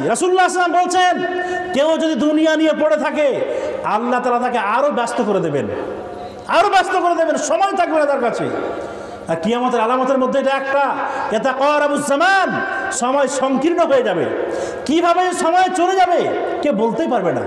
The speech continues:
বুঝতেই পারবে না। অতএব এই যে দুনিয়াকে আমরা বেশি ভালোবাসছি, মৃত্যুকে অপছন্দ করছি, কিন্তু সব থেকে সত্য কথা এটাই,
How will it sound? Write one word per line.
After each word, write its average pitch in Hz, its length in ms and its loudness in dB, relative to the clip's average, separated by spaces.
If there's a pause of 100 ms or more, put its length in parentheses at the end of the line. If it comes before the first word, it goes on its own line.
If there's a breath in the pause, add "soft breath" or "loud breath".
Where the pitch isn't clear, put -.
(400 loud breath)
বুঝতেই 277 360 2
পারবে 294 300 2
না। 165 120 -2 (520 loud breath)
অতএব 226 380 0 (160)
এই 208 100 2
যে 208 60 2
দুনিয়াকে 285 520 2
আমরা 269 160 2
বেশি 247 220 0
ভালোবাসছি, 226 640 0 (300 loud breath)
মৃত্যুকে 339 460 2
অপছন্দ 294 380 0
করছি, 233 460 -2 (460 loud breath)
কিন্তু 180 180 0
সব 170 320 -2
থেকে 190 180 0
সত্য 190 340 -2
কথা 202 180 0
এটাই, 311 420 4